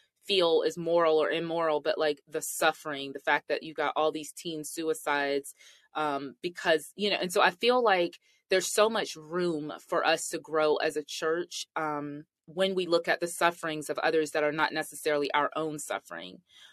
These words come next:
or when we look at, um, you know,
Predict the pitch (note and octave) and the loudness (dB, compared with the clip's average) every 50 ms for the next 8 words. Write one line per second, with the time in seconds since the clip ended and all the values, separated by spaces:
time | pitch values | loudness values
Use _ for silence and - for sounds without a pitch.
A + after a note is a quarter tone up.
0 | _ _ - E3+ E3+ D#3+ D3+ D#3+ D#3+ D#3+ E3 D#3+ F3 E3+ E3+ E3 D#3+ - - E3+ | _ _ 2 4 6 6 6 4 0 -4 -2 -2 -2 -2 0 -2 -4 -4 -4 -4
1 | E3+ E3 E3 - - D#3 D#3+ D#3 D3+ D3+ D3 - _ _ _ _ _ _ - - | -4 -4 -4 -2 -2 0 2 2 2 2 0 0 _ _ _ _ _ _ 0 2
2 | D#3+ D#3 D3+ D3+ D3 D3 C#3+ C#3 C#3+ D3 _ _ _ _ _ _ - F#3 F#3+ F#3 | 2 4 4 2 0 -2 -4 -8 -10 -12 _ _ _ _ _ _ -12 -8 -6 -2
3 | F3+ E3+ D#3+ D#3 - | 0 2 2 0 0